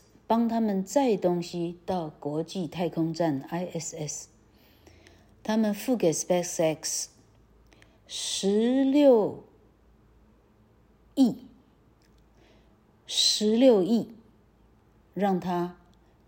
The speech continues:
载十二次的货，从地球载到，哎，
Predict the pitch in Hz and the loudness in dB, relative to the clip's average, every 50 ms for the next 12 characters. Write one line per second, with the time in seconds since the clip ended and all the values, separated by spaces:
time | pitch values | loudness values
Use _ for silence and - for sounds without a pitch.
0 | _ - - - 262 226 185 160 151 - - - 165 156 - 208 196 180 156 151 | _ 0 2 2 2 2 0 -2 -4 -4 -2 -2 -2 -2 0 -2 -2 -2 -2 -4
1 | - - - 226 196 175 151 - 196 185 - - 226 208 175 - - - - - | -8 -6 -2 -2 -2 -2 -2 -4 -6 -6 0 4 4 4 4 2 -4 -18 -20 -20
2 | - _ _ _ _ _ _ _ _ _ _ _ _ _ - - _ _ _ _ | -20 _ _ _ _ _ _ _ _ _ _ _ _ _ -20 -20 _ _ _ _
3 | - - 156 156 160 165 175 180 180 - - - _ _ - 202 175 - - 151 | -8 -6 -4 -4 -2 -4 -6 -8 -10 -14 -20 -20 _ _ -6 -6 -6 -6 -6 -6
4 | - 147 156 151 - - 196 175 160 156 - 165 165 156 147 135 117 113 117 - | -4 -4 -6 -6 -2 -2 0 0 0 -2 -2 -2 0 0 -2 -4 -6 -10 -16 -12
5 | - 151 | -10 -8